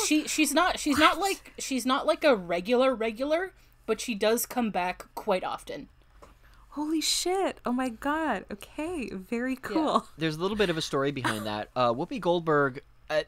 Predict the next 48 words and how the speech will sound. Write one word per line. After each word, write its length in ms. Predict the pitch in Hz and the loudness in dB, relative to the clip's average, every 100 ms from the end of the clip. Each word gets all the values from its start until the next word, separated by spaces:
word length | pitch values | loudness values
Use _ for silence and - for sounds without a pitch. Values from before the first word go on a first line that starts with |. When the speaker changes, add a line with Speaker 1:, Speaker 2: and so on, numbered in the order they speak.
| - | -2
Speaker 3:
uh, 80 | 156 | 8
like, 200 | 143 147 | 8 8
at 160 | 147 | 2
the 80 | 147 | 0
time 360 | - 127 123 117 | 0 2 2 2
was 200 | 117 104 | 2 2
already 280 | 107 101 92 | 2 0 -2
famous, 380 | 113 87 90 95 | -2 -2 -6 -6
obviously, 440 | 87 92 - 90 | -6 -6 -6 -6
'cause 180 | 110 98 | -6 -6
this 160 | 104 | -6
is 100 | 107 | -8
the 80 | 98 | -8
late 200 | 98 92 | -6 -8
eighties. 340 | 87 90 87 190 | -8 -8 -4 -4
Speaker 1:
Yeah. 200 | 165 - - - | -4 -6 -14 -8
I 60 | 208 | 0
mean, 120 | 262 | 2
this 120 | 262 | 2
is 100 | 202 | 0
Speaker 2:
Yeah, 60 | 175 | -4
yeah. 100 | 151 | -2
Speaker 1:
post 320 | 220 - - | -2 -2 -6
Color 260 | 202 175 147 | -6 -6 -8
Purple, 380 | 160 160 - - | -10 -10 -12 -2
so. 60 | |
Speaker 3:
Yes. 320 | 123 - - - | -2 -2 -6 -6
She 580 | - - 185 208 208 196 | -4 -2 -2 0 -2 -2
was, 500 | 160 156 151 147 156 | 2 4 6 4 2
or 60 | 139 | -2
she's 240 | - 185 | -2 -4
friends 320 | - 151 151 | -2 -2 0
with 160 | 147 131 | -2 -2
LeVar 320 | 123 123 120 | 2 2 2
Burton, 320 | 95 90 156 - - - - - - | 0 -4 -8 -12 -20 -20 -20 -12 2
and 480 | 123 117 113 113 135 | 4 6 4 0 -2
she 440 | - - 151 170 170 | 0 2 4 4 2
Speaker 2:
Mm-hmm. 120 | - | 0
Speaker 3:
really 240 | 131 151 | 4 6
Speaker 2:
Aw. 40 | 160 | 6
Speaker 3:
liked 260 | 127 - | 4 2
the 80 | 165 | -4
show, 280 | - 107 110 | 0 4 4
and 100 | 139 | 2
she 80 | 139 | -2
was 160 | 131 123 | 0 0
like, 180 | 110 - | 0 0
"Hey, 360 | 214 208 104 | 2 4 2